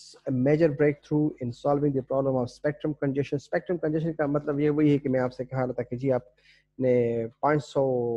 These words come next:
frequencies आपने purchase कर ली, तो आपने पाँच सौ user accommodate कर लिए। अब आगे क्या करेंगे? आपके पास पाँच हज़ार user करें, आ गए। चले आपने पाँच हज़ार user आपने उसके लिए, उसके लिए भी आपने frequency कर ली। पाकिस्तान के अंदर हर एक network ये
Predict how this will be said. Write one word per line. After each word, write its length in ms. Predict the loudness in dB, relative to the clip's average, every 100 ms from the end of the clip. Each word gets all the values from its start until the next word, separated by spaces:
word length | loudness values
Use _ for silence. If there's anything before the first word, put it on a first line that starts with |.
| -6
frequencies 580 | -8 -6 -6 -6 -4
आपने 240 | -2 -2 -6
purchase 440 | -8 -6 -4 -4
कर 120 | -6
ली, 200 | -8 -10 -10
तो 60 | -10
आपने 180 | -8
पाँच 240 | -8 -6 -6
सौ 120 | -4
user 160 | -2 -4
accommodate 400 | -4 -4 -4 -4
कर 60 | -6
लिए। 180 | -8 -10
अब 140 | -6 -2
आगे 180 | 0 0
क्या 160 | -2
करेंगे? 360 | -2 -4 -6 -8
आपके 320 | -8 -8 _
पास 200 | -8 -6
पाँच 180 | -4 -2
हज़ार 240 | 0 0 0
user 140 | -2
करें, 280 | -4 -8 -8 _ -16
आ 120 | -14
गए। 180 | -14 -18 _ _ _ _ _ -4
चले 140 | 2
आपने 220 | 2 2 0
पाँच 240 | 0 0
हज़ार 260 | 2 2 2
user 240 | 2 2
आपने 420 | 2 0 -2 -4 -6 _ -18
उसके 260 | -16 -8 -2
लिए, 100 | 0
उसके 260 | 0 0
लिए 80 | 0
भी 80 | 4
आपने 220 | 2 2
frequency 480 | -4 -4 -4 -4 -8 -14 _ _ _ -18
कर 220 | -2 -2
ली। 180 | -2 -6 _ _ _ 0
पाकिस्तान 420 | 2 2 4 2
के 100 | 4
अंदर 180 | 4 6
हर 140 | 6 6
एक 80 | 4
network 360 | 0 0 2
ये 180 | 4 4